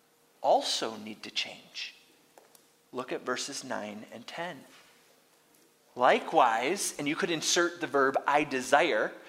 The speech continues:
'cause that's the carryover. Remember, he desires men do this. "And likewise, he desires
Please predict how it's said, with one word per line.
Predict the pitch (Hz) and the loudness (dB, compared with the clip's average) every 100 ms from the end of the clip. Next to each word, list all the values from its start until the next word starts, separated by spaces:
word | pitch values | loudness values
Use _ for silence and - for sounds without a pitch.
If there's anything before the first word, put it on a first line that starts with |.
| - | -14
'cause | - | 2
that's | 143 - | 2 2
the | - 180 | -4 -4
carryover. | - 214 208 175 123 113 147 - | 2 4 6 4 2 0 -2 0
Remember, | 139 131 | 0 2
he | 147 131 | 0 -4
desires | 131 139 143 143 139 | 2 4 6 4 2
men | 139 151 175 | 4 4 2
do | 214 | 4
this. | 165 196 - - - | 6 4 2 -10 -4
"And | 143 135 | 0 6
likewise, | 143 196 - 165 147 190 | 8 8 8 8 8 6
he | - | 2
desires | 170 170 170 160 180 233 - - | 2 8 10 10 8 6 2 -2